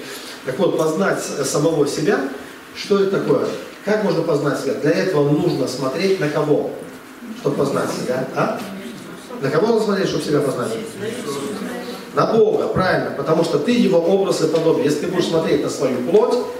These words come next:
если ты будешь смотреть на свое эго, то там ты ничего хорошего не найдешь. Найдешь кучу желаний, страстей, как раз все, что является причиной страдания.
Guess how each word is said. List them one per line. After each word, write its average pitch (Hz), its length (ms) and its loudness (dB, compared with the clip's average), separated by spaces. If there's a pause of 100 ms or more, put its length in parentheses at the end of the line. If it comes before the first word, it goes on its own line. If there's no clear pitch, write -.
(140)
если 139 140 -6
ты 170 60 2
будешь 165 180 2
смотреть 143 400 2
на 135 80 2
свое 127 360 0
эго, 208 440 4 (320)
то 156 220 4 (100)
там 202 220 0
ты 160 100 -4
ничего 151 280 2
хорошего 160 520 2
не 160 80 0
найдешь. 135 500 0 (400)
Найдешь 151 360 2
кучу 143 340 -2
желаний, 196 420 0
страстей, 190 640 0 (160)
как - 140 0
раз 165 220 2
все, 233 220 0
что - 140 -2
является 147 460 2
причиной 147 480 -4
страдания. 131 580 -2